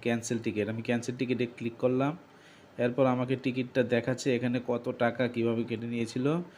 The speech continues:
তো আমি ক্যান্সেল টিকিটে ক্লিক করার সাথে সাথে আমার কাছে একটা ভেরিফিকেশন কোড চাইবে। তো কোডটি আমার, আহ, মেসেজে চলে আসবে। এরপর এখান থেকে, আহ, আমি কোডটি নিয়ে এখানে বসে দিব। অনেক সময় মেসেজ, মেসেজে না, না এসে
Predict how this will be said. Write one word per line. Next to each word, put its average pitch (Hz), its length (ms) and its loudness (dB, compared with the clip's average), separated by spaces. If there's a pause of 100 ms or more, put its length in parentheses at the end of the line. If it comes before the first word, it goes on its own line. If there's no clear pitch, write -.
(400)
তো 123 60 0
আমি 120 120 2
ক্যান্সেল 120 460 0
টিকিটে 123 320 -2
ক্লিক 123 340 -4
করার 131 240 4
সাথে 123 220 -4
সাথে 127 300 0
আমার 120 220 2
কাছে 120 280 0
একটা 120 160 0
ভেরিফিকেশন 123 720 0
কোড 120 140 -2
চাইবে। 80 440 0 (680)
তো 123 120 0
কোডটি 139 380 2
আমার, 139 400 4
আহ, 120 180 2
মেসেজে 131 840 0
চলে 131 240 4
আসবে। 135 440 2
এরপর 110 360 -2
এখান 113 240 -2
থেকে, 131 480 -2 (640)
আহ, 117 300 2
আমি 120 160 0
কোডটি 123 360 0
নিয়ে 135 160 4
এখানে 123 220 2
বসে 117 220 0
দিব। 98 300 -4 (500)
অনেক 123 200 -2
সময় 147 380 4
মেসেজ, 127 500 -2
মেসেজে 135 460 2
না, 131 300 0
না 131 260 2
এসে 117 360 2